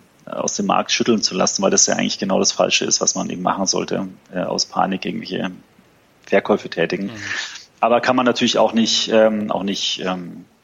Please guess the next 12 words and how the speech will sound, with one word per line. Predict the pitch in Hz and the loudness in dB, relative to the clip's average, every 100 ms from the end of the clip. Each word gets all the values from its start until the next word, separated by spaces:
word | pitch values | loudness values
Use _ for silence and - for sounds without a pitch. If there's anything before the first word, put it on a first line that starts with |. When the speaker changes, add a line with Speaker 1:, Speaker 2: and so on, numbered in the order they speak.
| _ _ _ - | _ _ _ -6
Speaker 1:
ähm, | 92 87 82 82 82 - _ | -4 -4 -6 -12 -16 -20 _
ja, | 90 82 - - - - _ | -10 -10 -12 -20 -20 -20 _
vermeiden. | - 196 - 50 98 98 | -4 0 2 0 0 -2
Also | 95 92 | -2 -4
jeder | 90 - 92 98 - | -6 -6 2 4 4
Anleger | 98 98 95 98 | 2 2 4 2
ist | 101 - | 2 -2
da | 90 | 2
selbstbestimmt | 95 - 110 - 104 101 | 2 2 0 2 2 0
und | - 95 - | -4 -6 -6
muss | 98 95 - | 0 2 2
eben | 101 92 92 | 0 -4 -4